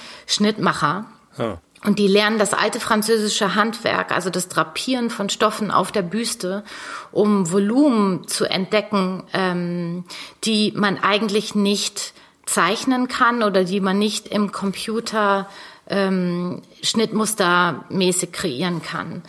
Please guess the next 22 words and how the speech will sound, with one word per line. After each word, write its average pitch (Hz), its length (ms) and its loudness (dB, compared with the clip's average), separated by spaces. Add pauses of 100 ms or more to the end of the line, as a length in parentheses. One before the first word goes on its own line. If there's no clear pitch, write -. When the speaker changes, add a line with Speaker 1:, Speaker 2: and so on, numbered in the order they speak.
(160)
Speaker 2:
Mhm. 123 160 -2
Speaker 1:
Und 185 120 0
das 226 120 0
ist 277 140 0
ein 226 200 -4
ganz 233 240 0
altes 214 360 0
Handwerk. 180 500 -2
Und 190 160 -4
deswegen 214 320 2
habe 208 140 0
ich 208 100 -4
mir 208 120 0
damals 214 440 2
auch, 202 520 2
ähm, 190 540 0
eine 202 160 -2
Schule 254 400 2
rausgesucht 185 800 0
in 185 240 0
Deutschland, 185 720 0
die 196 240 -2